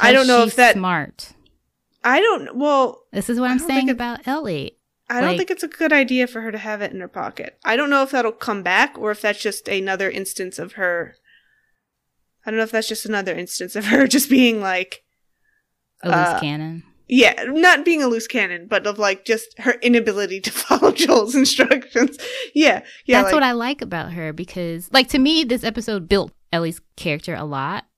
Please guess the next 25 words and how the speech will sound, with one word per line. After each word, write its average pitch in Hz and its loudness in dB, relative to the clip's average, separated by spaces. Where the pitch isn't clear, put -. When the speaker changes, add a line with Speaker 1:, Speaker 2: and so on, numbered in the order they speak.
Speaker 2:
She's 202 -6
an 196 -2
independent 226 -6
thinker. 180 -6
She's 170 -10
observant. 180 -4
She's - -12
strong-willed. 165 -6
She - -14
can 151 -12
handle 170 -8
herself. 139 -12
The 285 2
fact 339 4
that 311 0
she - -4
even 214 -2
got 175 -2
the 180 -8
gun, 156 -4
hid 180 -2
it, 151 -2
didn't 156 -4
tell 185 -6
him, 151 -8